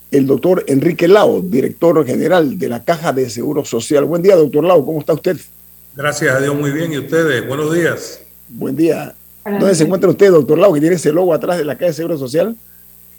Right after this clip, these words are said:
Speaker 2: Bueno, hoy tenemos un día especial en la Caja del Seguro Social. Estoy en la Ciudad de la Salud, específicamente en el Instituto Cardiovascular y Torácico, donde hemos venido a visitar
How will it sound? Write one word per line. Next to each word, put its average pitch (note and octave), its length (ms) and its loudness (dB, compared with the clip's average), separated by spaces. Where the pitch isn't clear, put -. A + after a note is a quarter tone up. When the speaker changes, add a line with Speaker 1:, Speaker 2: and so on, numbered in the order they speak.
Speaker 2:
Bueno, F3+ 600 -4
hoy E3 120 -2
tenemos E3 380 -2
un D#3 80 -4
día D#3+ 140 2
especial D#3 760 -4
en A#2+ 120 -10
la A#2 120 -8
Caja C3+ 200 -6
del C3+ 120 -6
Seguro B2 300 -6
Social. D3+ 580 -6
Estoy D3 420 -4
en C#3+ 100 -2
la B2 80 -2
Ciudad C3 300 0
de C3+ 40 0
la B2 100 0
Salud, D3+ 440 -4
específicamente C3+ 840 -6
en B2+ 80 -4
el A#2+ 100 -4
Instituto B2 560 -8
Cardiovascular B2 840 -8
y D#3+ 80 -10
Torácico, D#3+ 640 -2
donde B2+ 480 -2
hemos C3 240 -4
venido C#3+ 600 -4
a A2+ 120 -6
visitar C#3 760 -6